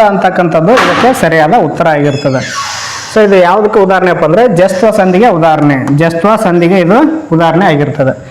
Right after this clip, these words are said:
ಹೀಗಾಗಿ ಸರಿಯಾದ ಉತ್ತರ ಆಪ್ಷನ್ ಸಿ. ಅದೇ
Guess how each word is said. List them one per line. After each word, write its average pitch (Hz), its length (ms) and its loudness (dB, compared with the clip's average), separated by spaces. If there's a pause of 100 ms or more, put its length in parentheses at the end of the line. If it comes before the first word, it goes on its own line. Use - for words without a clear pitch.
(260)
ಹೀಗಾಗಿ 208 340 4 (140)
ಸರಿಯಾದ 185 360 2
ಉತ್ತರ - 160 -2 (120)
ಆಪ್ಷನ್ 220 320 -2 (400)
ಸಿ. 180 180 0 (1040)
ಅದೇ 214 140 2